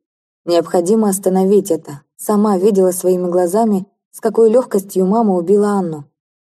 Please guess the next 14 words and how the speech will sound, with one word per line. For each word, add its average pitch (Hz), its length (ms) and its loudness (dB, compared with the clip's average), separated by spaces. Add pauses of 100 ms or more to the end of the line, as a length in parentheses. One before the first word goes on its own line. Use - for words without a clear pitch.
(300)
Уверена, 185 460 2
что 175 200 -8
она 175 200 -6
мертва. 165 440 -10 (520)
И 202 100 2
пусть 202 280 -2
была 202 200 2
предателем, 196 800 -2
пусть 208 260 -2
плела 208 320 2
свою 190 240 0
паутину 190 540 2
из 165 120 -4
ненависти, 185 640 -2